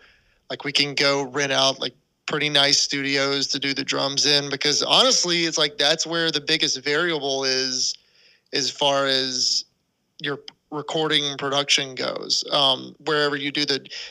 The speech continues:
pretty much you can do vocals and you can do guitars anywhere, but the drum room specifically is kind of a big deal because there's, there's so much involved in how,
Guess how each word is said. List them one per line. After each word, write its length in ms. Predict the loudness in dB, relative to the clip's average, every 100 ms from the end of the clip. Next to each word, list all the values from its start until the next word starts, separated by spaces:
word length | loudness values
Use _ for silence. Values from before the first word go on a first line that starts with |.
| -18 _
pretty 220 | -2 2
much 200 | 4 4
you 60 | 4
can 80 |
do 80 | 0
vocals 580 | 0 2 0 0 -2 -2
and 100 | -2
you 60 | -4
can 120 | -4
do 100 | -4
guitars 520 | -4 -2 2 2 0
anywhere, 420 | 0 0 0 -4 -4
but 220 | -6 -6
the 60 | -4
drum 340 | 0 2 2
room 440 | 0 -4 -4 -8 -4
specifically 840 | -2 0 0 2 0 -2 -2 0 0
is 380 | -2 -2 -4 -4
kind 180 | 0 0
of 60 | 0
a 60 | -4
big 280 | -6 -6
deal 340 | -4 -4 -4 -6
because 340 | -8 -6 -4
there's, 500 | -4 -2 0 0 -2 -6 -16 -20 -20 -20 -20 -20 -2
there's 180 | 2 6
so 160 | 6
much 220 | 6 4
involved 560 | 2 2 4 6 4 2
in 160 | -2 -4
how, 320 | -4 -4